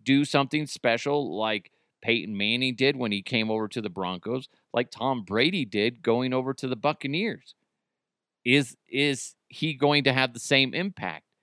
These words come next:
A lot will be determined based on his ability to lead his team and, and,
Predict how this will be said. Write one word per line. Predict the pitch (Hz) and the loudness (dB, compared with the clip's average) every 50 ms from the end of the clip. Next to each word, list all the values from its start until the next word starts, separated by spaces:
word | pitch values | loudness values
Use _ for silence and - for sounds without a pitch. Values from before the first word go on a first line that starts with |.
| _ _ _ _ _ - | _ _ _ _ _ -4
A | - | -2
lot | 107 104 104 113 123 139 151 - - | 0 2 4 4 4 4 4 2 -2
will | - - 123 120 127 139 143 139 135 135 135 131 131 - - _ _ _ _ _ _ _ _ _ _ _ _ _ _ _ _ _ _ _ _ _ - | -10 -12 -6 0 4 6 6 8 8 6 6 4 2 0 -2 _ _ _ _ _ _ _ _ _ _ _ _ _ _ _ _ _ _ _ _ _ -2
be | 127 131 131 | 0 0 0
determined | - 160 - - - - 190 214 190 151 131 113 | -2 -6 -10 -6 -2 -2 -2 0 -2 -4 -2 2
based | 131 135 151 147 - - | 2 2 2 2 0 0
on | 139 143 147 147 135 | 0 2 2 0 -2
his | 131 123 123 139 156 160 156 151 139 - - _ _ _ _ _ _ | -2 2 4 6 6 6 4 0 -2 -4 -10 _ _ _ _ _ _
ability | 131 131 120 - - 127 127 131 135 135 131 143 147 147 131 - _ _ _ _ | -2 -2 -2 0 0 2 2 4 2 2 2 2 2 2 0 -2 _ _ _ _
to | - - - 123 117 117 117 113 110 107 104 95 - _ _ _ _ _ _ _ _ _ _ _ _ _ _ _ - | -10 -6 -2 -2 0 0 0 0 0 -2 -4 -6 -8 _ _ _ _ _ _ _ _ _ _ _ _ _ _ _ -6
lead | 107 107 120 135 139 135 131 143 156 - - _ | -2 2 4 6 6 6 6 4 2 -2 -6 _
his | - 117 127 139 147 - | -2 0 2 2 2 -2
team | - - - 165 151 135 123 113 120 143 156 _ _ _ _ _ _ _ _ _ _ _ _ _ _ _ _ _ _ _ _ _ _ _ _ _ _ _ _ _ _ - | -6 -2 0 2 2 2 0 -2 -4 -6 -10 _ _ _ _ _ _ _ _ _ _ _ _ _ _ _ _ _ _ _ _ _ _ _ _ _ _ _ _ _ _ 0
and, | 117 120 120 120 123 123 123 123 123 123 123 123 123 123 123 120 - _ _ _ _ _ _ _ - | 2 4 4 4 4 4 4 4 4 4 4 2 2 0 -2 -6 -10 _ _ _ _ _ _ _ -6
and, | 117 117 117 117 117 117 113 113 | -2 0 0 2 2 0 0 -2